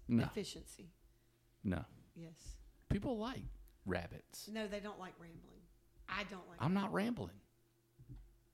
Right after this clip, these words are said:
Speaker 2: Okay, now we, you've caused me to ramble.
Speaker 1: Are you rambling?
Speaker 2: All right, so we were gonna talk about the message at church today.
Speaker 1: Yep.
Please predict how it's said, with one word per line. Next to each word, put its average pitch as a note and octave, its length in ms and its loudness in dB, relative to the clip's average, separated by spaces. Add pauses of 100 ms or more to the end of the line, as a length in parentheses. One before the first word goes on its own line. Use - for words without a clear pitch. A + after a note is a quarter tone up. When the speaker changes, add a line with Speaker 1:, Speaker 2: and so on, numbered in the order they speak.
(160)
Speaker 2:
Okay, - 200 -18 (100)
now F3 200 -10
we, F3 220 -14
you've E3+ 160 -12
caused E3+ 320 -12
me F3+ 140 -6
to E3 160 -12
ramble. - 340 -16 (380)
Speaker 1:
Are B2+ 140 6
you D#3+ 160 4
rambling? G#3+ 460 4 (300)
Speaker 2:
All A#3+ 140 4
right, A3 240 -2
so B3 260 0 (800)
we B3+ 180 2
were B3 140 2
gonna C#4+ 300 0
talk B3+ 360 0
about F#3+ 600 -2 (500)
the G3+ 60 -2
message G3+ 340 -2
at G3+ 140 0
church G#3+ 240 -6 (180)
today. - 300 -12 (600)
Speaker 1:
Yep. F#2+ 260 6